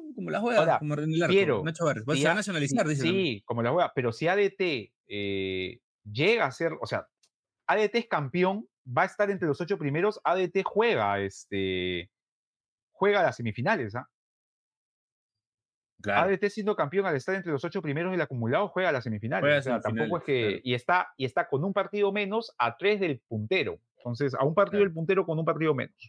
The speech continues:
Speaker 2: Está
Speaker 1: Claro, es
Speaker 2: ahí.
Speaker 1: el único de los outsiders, de los, por ejemplo, de los cinco equipos que puedan, puedan meterse en la pelea, que son, eh, Alianza, Cristal, la U,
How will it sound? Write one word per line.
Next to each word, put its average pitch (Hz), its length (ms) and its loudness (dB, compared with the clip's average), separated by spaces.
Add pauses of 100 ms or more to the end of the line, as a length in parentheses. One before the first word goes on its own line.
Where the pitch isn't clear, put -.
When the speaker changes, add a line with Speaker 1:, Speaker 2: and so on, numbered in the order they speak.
(280)
Speaker 2:
Está 156 140 2
Speaker 1:
Claro, 147 80 6
es - 120 2
Speaker 2:
ahí. 220 60 4
Speaker 1:
el 226 60 4
único 240 320 4
de 185 80 4
los 165 180 0
outsiders, 226 640 2
de 143 140 0
los, 147 260 -2
por 175 160 -2
ejemplo, 214 220 2
de 180 60 2
los 170 120 2
cinco 269 300 2
equipos 240 320 -2
que 190 100 -2
puedan, 202 400 0 (100)
puedan 202 200 2
meterse 190 320 -2
en - 20 0
la 165 80 -2
pelea, 165 380 0
que 131 80 -6
son, 139 360 -4 (480)
eh, 104 400 -2
Alianza, 147 880 0 (400)
Cristal, 147 600 -2 (100)
la 113 240 -2
U, 143 420 2